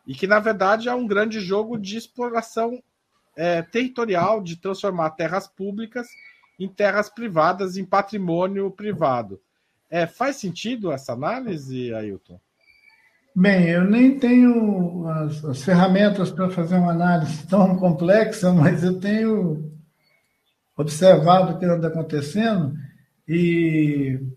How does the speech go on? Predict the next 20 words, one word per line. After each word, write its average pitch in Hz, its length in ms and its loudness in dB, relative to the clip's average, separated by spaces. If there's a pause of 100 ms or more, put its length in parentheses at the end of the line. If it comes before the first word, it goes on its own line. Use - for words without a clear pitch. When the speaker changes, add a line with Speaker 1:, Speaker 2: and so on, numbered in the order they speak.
(360)
Speaker 2:
me 190 180 0
parece 208 580 2
que - 280 -4
o, 180 600 0 (140)
o 170 120 -8
deslize 180 680 -2
é 180 60 0
tão 240 360 0
grande, 165 800 -2
sair 185 420 2
do, 175 260 -4
do, 151 480 -6 (500)
de, 147 180 -2
de 156 120 -4
patrimônio 180 680 2
da 170 120 2
União 143 600 0 (340)
para 156 140 2
virar 165 280 2
propriedade 156 840 -2